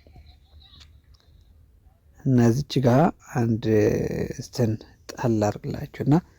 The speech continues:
የሆነ ልጅ አንደኛ ክፍል ተማሪ ነበር፣ ሁለተኛ ክፍል ተማሪ ነበር እና ልጁ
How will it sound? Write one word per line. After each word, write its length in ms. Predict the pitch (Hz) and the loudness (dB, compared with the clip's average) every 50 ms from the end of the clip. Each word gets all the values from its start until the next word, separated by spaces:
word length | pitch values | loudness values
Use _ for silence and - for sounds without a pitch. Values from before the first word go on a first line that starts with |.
| - _ _ _ - - _ _ _ _ - | -20 _ _ _ -20 -20 _ _ _ _ -6
የሆነ 340 | - 113 110 117 117 113 110 117 110 104 | -2 2 2 4 4 4 4 4 2 2
ልጅ 360 | 104 123 127 131 120 117 - - - 117 | 4 4 6 6 4 4 0 -4 -4 -2
አንደኛ 420 | 120 123 117 110 107 104 101 101 107 107 120 127 - - _ _ _ | 0 2 2 4 2 2 2 2 0 -2 -2 -4 -8 -16 _ _ _
ክፍል 300 | - - - - 113 107 110 113 120 - | -20 -18 -10 -6 -6 -4 -4 -6 -10 -12
ተማሪ 400 | - - 120 110 104 104 104 101 131 131 - - _ - - - | -8 -6 -4 -2 0 0 -2 -2 -6 -8 -12 -16 _ -20 -12 -10
ነበር፣ 420 | 110 101 - _ - - 110 - - | -10 -10 -12 _ -6 -4 -4 -4 -4
ሁለተኛ 640 | - 113 113 120 117 - - 107 98 101 101 104 - | -4 -2 0 0 -2 -2 -4 -6 -4 -4 -6 -6 -8
ክፍል 300 | - - - - 104 - | -10 -12 -10 -8 -8 -8
ተማሪ 400 | - - 104 101 104 104 107 107 104 104 | -4 -6 -6 -4 -4 -4 -4 -4 -6 -6
ነበር 360 | 113 - 127 - - 101 104 117 | -8 -10 -12 -12 -12 -12 -10 -6
እና 140 | - 117 147 208 254 - _ _ _ - _ _ - _ - _ _ _ _ _ - | 0 2 2 2 2 0 _ _ _ -20 _ _ -20 _ -20 _ _ _ _ _ -10
ልጁ 340 | - 117 110 110 104 98 - | -6 -2 0 0 0 0 0